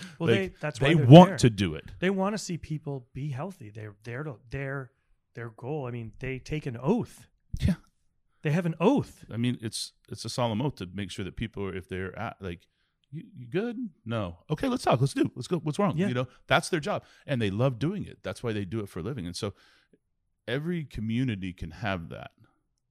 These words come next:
Speaker 2: It's just, it's, it's so corny when I say it, but, and it's the truth.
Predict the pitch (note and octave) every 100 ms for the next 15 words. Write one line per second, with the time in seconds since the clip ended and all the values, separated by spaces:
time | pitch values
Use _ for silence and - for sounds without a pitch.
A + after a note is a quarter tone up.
0 | _ - F2 - G#2 F#2+ - _ _ _
1 | _ G2 - - - F#2 - C3 B2 B2+
2 | A#2 A2 F#2 E2+ - G2 E2+ C#2+ D2+ C2
3 | - _ E2 C#2+ - _ _ _ - F#2
4 | G2+ E2 - F2+